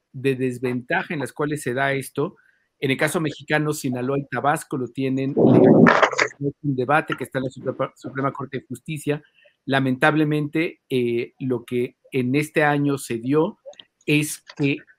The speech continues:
no se puede, dice la Suprema Corte, discriminar comercialmente a estas empresas. Y esto es muy grave porque la Suprema Corte de Justicia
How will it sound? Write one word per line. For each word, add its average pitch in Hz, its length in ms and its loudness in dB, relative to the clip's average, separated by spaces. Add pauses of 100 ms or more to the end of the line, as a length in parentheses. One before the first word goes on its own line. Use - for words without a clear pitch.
(380)
no 143 280 4
se 175 140 0
puede, 170 320 0
dice 160 540 0
la 127 160 -2
Suprema 151 360 -4
Corte, 151 280 -2
discriminar 135 960 -2 (400)
comercialmente 147 840 0
a 143 60 -2
estas 143 240 -6
empresas. 120 600 -4
Y 131 60 -2
esto 147 180 -2
es 147 60 -2
muy 147 240 0
grave 147 380 2
porque 156 320 -6
la 120 120 -8
Suprema 135 380 -6
Corte 147 240 -6
de 143 60 -8
Justicia 135 440 -6